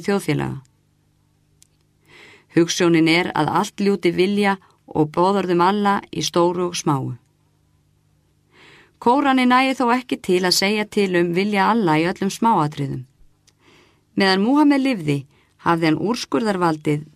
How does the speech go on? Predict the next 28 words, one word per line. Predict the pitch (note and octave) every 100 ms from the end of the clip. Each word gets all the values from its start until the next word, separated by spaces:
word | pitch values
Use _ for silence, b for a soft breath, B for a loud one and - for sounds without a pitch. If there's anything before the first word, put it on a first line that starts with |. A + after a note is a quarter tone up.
| F3+
bæði | E3+ D#3+
í | D3+
trúarlegum | D3+ D3 E3+ F3 G3 G3 A3 -
og | - D#3
réttarfarslegum | F#3 C4 - G3 F3 D3+ D#3+ D3+ D#3+
málum. | F3 C3+ B2+ A#2+ _ _ _ _ _ _ _ _ _ _ _ _ _ _ _ -
Eftir | E3+ -
dauða | D3+ D#3 F3 E3+
hans | D3+ D#3+ F#3+ -
var | - D3
áfram | D3 F3+ F#3+ F3
skírskotað | - G3+ - - F#3+ F#3+ F3
til | F3 E3+
þess | G3 - -
sem | E3 E3
hann | G3+
hafði | G3 G3
sagt | - G#3+ G#3 _ - b
og | - E3+
gert | G3+ A3+ - - -
í |
þeim | D#3+ E3+ E3+
atriðum | G#3 - A3+ G#3+ G3+
sem | F3+
Kóraninn | G3+ G#3 G#3 G3+ G#3
fjallar | - E3+ E3 F#3
ekki | F#3+ G3 E3
um. | A#2+